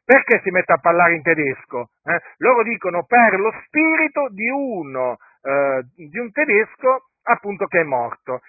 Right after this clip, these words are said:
che praticamente quello spirito lo investe e quindi lo fa parlare in tedesco,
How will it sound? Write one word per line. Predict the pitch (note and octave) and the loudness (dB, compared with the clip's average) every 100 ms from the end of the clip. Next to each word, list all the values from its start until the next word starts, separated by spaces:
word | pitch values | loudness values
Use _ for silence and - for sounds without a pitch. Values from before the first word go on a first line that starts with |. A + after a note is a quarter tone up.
| _ | _
che | - | -6
praticamente | F3 G#3 B3 C4 C4+ B3 F3 D#3+ | -2 -2 0 2 2 2 0 -4
quello | - B3 A3 G3 - | 2 2 2 -2 -6
spirito | - C#4+ F#3+ D3 C3+ G#3+ A3+ _ _ _ _ _ _ - | -2 0 0 -4 -4 -6 -6 _ _ _ _ _ _ -4
lo | F#3+ B3 | 2 2
investe | A#3 A3+ E3+ B2+ C3+ - A3+ A#3 - - | 2 2 2 2 0 -2 0 0 -4 0
e | D4+ | 0
quindi | - A3 G#3 | 2 -4 4
lo | C#4+ | 6
fa | B3 F#3+ | 6 4
parlare | C4+ C4 F3 C#3+ C#3+ C#3+ D#3 | 4 2 6 6 6 2 -2
in | - G#3 G3+ G3+ | -4 -6 -4 -4
tedesco, | - A3 G#3 G3+ - - G3+ | 2 4 6 4 2 -2 0